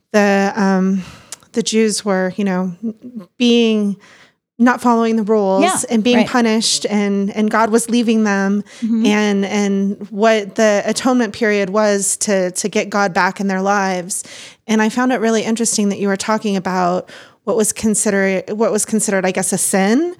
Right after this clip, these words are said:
Speaker 2: Mm-hmm.
Speaker 1: versus what was considered, like, a personal impurity,
Speaker 2: Yes,
Speaker 1: and
Speaker 2: I
Speaker 1: how,
Speaker 2: see.
Speaker 1: how those two things are different, because I, I see very clearly now what you're saying. Um, but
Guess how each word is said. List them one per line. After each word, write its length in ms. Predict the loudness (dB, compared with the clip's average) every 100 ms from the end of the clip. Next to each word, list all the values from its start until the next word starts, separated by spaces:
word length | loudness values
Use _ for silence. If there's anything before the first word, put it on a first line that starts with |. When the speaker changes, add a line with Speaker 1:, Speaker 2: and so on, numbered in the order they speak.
| -4
Speaker 2:
Mm-hmm. 260 | -2 0
Speaker 1:
versus 380 | 0 0 -2 -2
what 100 | -2
was 180 | -2 -4
considered, 720 | -4 -4 -2 0 0 0 -2
like, 140 | -8 -6
a 80 |
personal 520 | -10 -6 -6 -4 -4 -6
impurity, 600 | -6 -8 -6 -4 -2 0
Speaker 2:
Yes, 160 | 0 0
Speaker 1:
and 100 | 0
Speaker 2:
I 40 |
Speaker 1:
how, 260 | 0 2 2
Speaker 2:
see. 100 | 0
Speaker 1:
how 180 | 0 0
those 240 | 2 0 -2
two 140 | -6
things 320 | -2 -2 0
are 80 | -2
different, 680 | -2 -2 0 -2 -2 -4 -8 -16 -20 -10
because 560 | -8 0 0 0 -2 -8 -16 _ -6
I, 180 | -6 -4 -2
I 40 | -2
see 200 | -2 -4
very 240 | -2 -2
clearly 380 | -2 -4 -2 -2
now 160 | -2 -2
what 120 | -4
you're 120 | -4
saying. 560 | -2 0 2 0 -2 -6 -14 -20 -20 _
Um, 440 | 0 2 2 -2 -4 -12 _ _ _ _
but 440 | 0 2 -2 -8